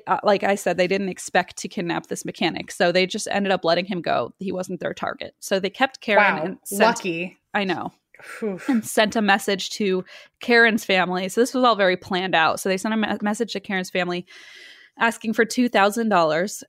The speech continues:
Speaker 1: Um, so Miss Rodriguez, um, Karen's mother, Miriam,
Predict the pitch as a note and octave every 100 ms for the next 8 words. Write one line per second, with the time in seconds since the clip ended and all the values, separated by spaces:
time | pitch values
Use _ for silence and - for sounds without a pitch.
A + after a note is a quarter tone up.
0 | - G3 F3 F3+ - - _ _ _ _
1 | _ - - G#3+ G#3 G#3 - _ G3+ A#3+
2 | - B3 G3+ A3 F#3 E3+ F3+ A3 - -
3 | G3+ F3+ F#3+ G3+ F#3 F#3 E3+ F3 F3+ F3+
4 | E3+ E3 G#3